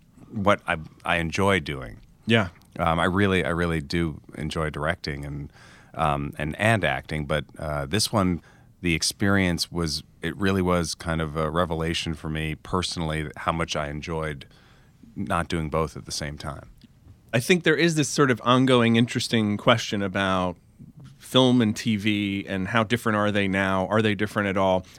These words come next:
Speaker 2: Obviously, there's a structural difference if you're making a limited series versus one, you know, ninety minute to two and a half minute arc. But in terms of the production, is it basically, i-, is a show like this basically at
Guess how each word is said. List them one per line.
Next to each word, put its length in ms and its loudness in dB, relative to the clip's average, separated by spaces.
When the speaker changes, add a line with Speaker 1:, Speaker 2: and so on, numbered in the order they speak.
Speaker 2:
Obviously, 560 4
there's 200 -4
a 60 -4
structural 640 -2
difference 460 -2
if 120 -6
you're 100 -4
making 480 -2
a 60 0
limited 320 0
series 360 0
versus 380 -4
one, 480 -4
you 80 -2
know, 420 -4
ninety 320 -2
minute 280 -4
to 100 -6
two 140 -6
and 80 -4
a 40 -4
half 220 -6
minute 340 -4
arc. 380 2
But 120 2
in 80 2
terms 300 4
of 60 4
the 60 0
production, 640 2
is 200 -2
it 120 0
basically, 760 2
i-, 160 0
is 140 0
a 60 0
show 240 4
like 240 4
this 180 2
basically 420 0
at 260 0